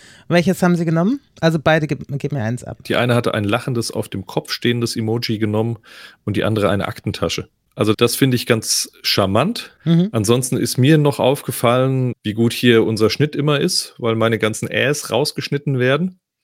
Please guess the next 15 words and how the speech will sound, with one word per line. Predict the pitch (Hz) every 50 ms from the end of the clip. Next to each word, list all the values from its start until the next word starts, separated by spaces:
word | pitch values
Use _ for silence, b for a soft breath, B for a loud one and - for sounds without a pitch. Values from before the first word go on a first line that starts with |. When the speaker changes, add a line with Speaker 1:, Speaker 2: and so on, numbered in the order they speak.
| b b b b b _ - _ _ _ _ _
Speaker 2:
Und | 120 117 107
diesen | 120 123 113 110 -
Podcast | - 120 - - - 123 113 110 -
hier, | - - 127
den | 113 110 104
gibt's | - - - - -
eben | 92 113 107 107
auch | - - 110 113 - -
in | - - 123 117
der | 113 110 104
Videovariante | 107 123 135 143 139 135 120 123 123 123 127 120 110 110 139 151 170 160 139 127 - -
und | - 120 113 113 107 _ - _ B B B B B B B B B B _ -
die | - -
Äs | - - 107 107 117 113 -
bleiben | - - 107 101 101 110 113 113 117 113 113 110 98